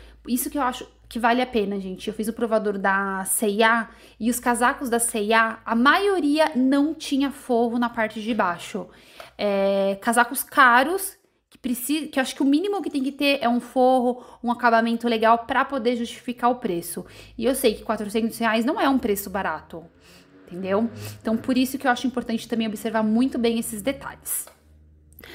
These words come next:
Trouxe ma-, pra vocês mais um blazer em tweed, dessa vez numa tonalidade de verde musgo. Achei muito lindo esse, esse blazer, ele também veste super bem, peguei ele no tamanho M.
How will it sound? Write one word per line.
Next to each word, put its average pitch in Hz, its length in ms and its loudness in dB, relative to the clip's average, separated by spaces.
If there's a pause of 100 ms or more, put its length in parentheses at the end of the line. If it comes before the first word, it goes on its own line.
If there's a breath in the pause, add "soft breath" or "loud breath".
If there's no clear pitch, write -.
(240 loud breath)
Trouxe 285 320 4
ma-, 277 120 2
pra 269 200 0
vocês 240 320 2
mais 240 320 0
um 320 140 0
blazer 233 420 2
em 220 120 0
tweed, 214 500 -4
dessa 220 260 -2
vez 214 440 -2 (360 loud breath)
numa 247 240 6
tonalidade 214 880 2
de 208 840 -4
verde 233 340 6
musgo. 220 580 0 (240 loud breath)
Achei - 200 -4
muito 339 360 0
lindo 262 240 4
esse, 220 720 -2
esse - 220 -8
blazer, 202 480 -2
ele 220 140 -2
também 226 260 -2
veste 226 220 -4
super 247 280 -4
bem, 208 160 -4
peguei 214 260 -4
ele 214 100 0
no 208 100 -4
tamanho 220 420 -2
M. 202 300 0